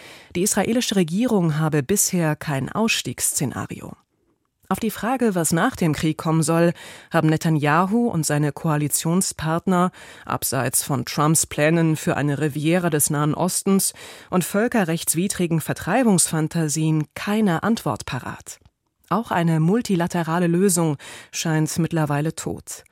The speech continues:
Denn dass die arabischen Staaten dem international immer mehr isolierten Israel beispringen und mit Friedenstruppen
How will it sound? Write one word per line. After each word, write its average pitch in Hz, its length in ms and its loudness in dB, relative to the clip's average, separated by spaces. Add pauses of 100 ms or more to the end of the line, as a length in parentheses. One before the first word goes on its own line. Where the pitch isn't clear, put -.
(400)
Denn 113 160 -4
dass 127 140 -4
die - 120 -4
arabischen 165 500 2
Staaten 170 640 0
dem 147 200 0
international 165 920 2
immer 196 240 2
mehr 165 200 2
isolierten 156 540 0
Israel 170 580 -2
beispringen 151 800 0 (340)
und 143 200 0
mit 147 160 0
Friedenstruppen 165 880 0